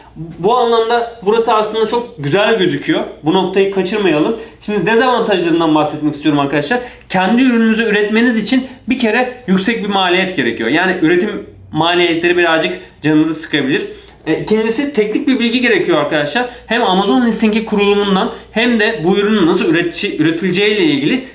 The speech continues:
sizin teknik bir bilgilere sahip oluyor olmanız lazım.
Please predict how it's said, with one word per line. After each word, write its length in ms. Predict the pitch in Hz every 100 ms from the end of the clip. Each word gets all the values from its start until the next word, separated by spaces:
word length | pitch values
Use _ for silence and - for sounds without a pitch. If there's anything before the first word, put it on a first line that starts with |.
| -
sizin 300 | - 156 254
teknik 440 | 254 180 - 240
bir 100 | 175
bilgilere 440 | 156 156 160 247 -
sahip 400 | - 151 214 185
oluyor 220 | 143 127
olmanız 360 | 120 120 120 113
lazım. 320 | 117 139